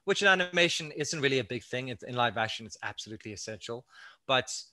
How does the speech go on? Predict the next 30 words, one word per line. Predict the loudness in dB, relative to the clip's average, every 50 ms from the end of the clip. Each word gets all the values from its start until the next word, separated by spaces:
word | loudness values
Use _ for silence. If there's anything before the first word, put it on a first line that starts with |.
| _ _ _ _ _ -2
they're | 0 0 2
excluded | 2 0 -2 -4 -4 -4 -4 -2 -2 -4 -4
from | -4 -8 -8
Q | -8 -10 -8 -8 -6
sap | -4 -2 0 0 0 -2 -6
to | -10 -8
the | -8
extent | -6 -6 -8 -6 -4 -4 -4 -4 -6
that | -10 -10 -6
they | -4 -2 -2 -2 -4 -6
exceed | -8 -8 -8 -6 -6 -4 -2 -2 0 0 -2 -2
the | -4 -4 -2 0
lesser | 2 4 2 2 2 0 -4 -4 -4
of | -2 0 0 0 0 -2 -8
ten | -10 -8 -8 -8 -8
percent | -10 -8 -6 -6 -6 -6 -8 -14 -16 -20 _ _ _ _ _ _ _ _ _ _ _ _ _ -6
of | -6 -4 -4
the | -4 -8
total | -8 -6 -4 -4 -4 -4 -6 -8 _ _ _ -16 _
company's | -6 -6 -6 -6 -10 -12 -12 -12 -12
T | -12 -10 -10 -10
P | -10 -10 -12 -10
E | -10
on | -10 -10 -10
the | -14 -16
film | _ -16 -16 -14
production, | -14 -12 -10 -10 -10 -10 -12 -12 -12 -8
or | -4 0 2 2 2 0 -2 _ _ -12
one | -12 -10 -8 -2 0 0 0 0
rand, | -2 0 2 4 4 4 2 0 -6 -10